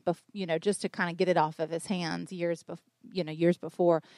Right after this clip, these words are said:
and he regretted that because his, the investment had gone up, s-, you know, incredibly,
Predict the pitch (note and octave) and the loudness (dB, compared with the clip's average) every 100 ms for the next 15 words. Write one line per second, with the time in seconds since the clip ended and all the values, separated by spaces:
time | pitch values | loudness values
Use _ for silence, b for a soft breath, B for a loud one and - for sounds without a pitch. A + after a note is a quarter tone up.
0 | b b F3+ F#3+ G3+ E3 D#3+ D#3+ D#3 D3 | b b -10 -4 -2 -4 -4 -2 -2 -2
1 | D3 C#3+ - E3 F3+ D3+ D3+ - _ _ | -4 -6 -6 -10 -6 -4 -6 -8 _ _
2 | _ _ - F3 - F#3+ E3+ F#3+ G3 G3+ | _ _ -10 -10 -8 -10 -4 6 6 8
3 | G3+ E3+ E3+ E3+ E3 E3 D#3+ _ _ _ | 2 -2 -4 -4 -4 -6 -10 _ _ _
4 | _ _ - - - G#3 E3+ D#3 D3 _ | _ _ -10 -10 -6 -4 0 -2 -4 _
5 | _ _ - F3+ - A#3 A3+ F3 E3 E3 | _ _ -14 -8 6 8 8 6 2 -2